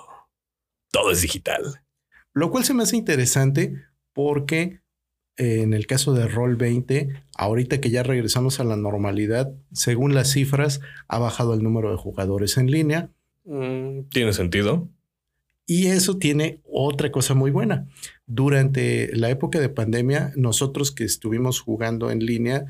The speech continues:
Speaker 2: sufrimos mucho porque la infraestructura, pues, no le daba a muchas de las empresas por el incremento en la demanda tan repentino.
Speaker 1: Sí.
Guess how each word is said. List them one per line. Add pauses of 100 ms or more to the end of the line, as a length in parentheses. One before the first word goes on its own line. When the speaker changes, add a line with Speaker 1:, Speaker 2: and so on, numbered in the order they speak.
(140)
Speaker 2:
sufrimos
mucho (540)
porque
la
infraestructura,
pues,
no
le
daba
a
muchas
de
las
empresas (320)
por
el
incremento
en
la
demanda
tan
repentino. (340)
Speaker 1:
Sí.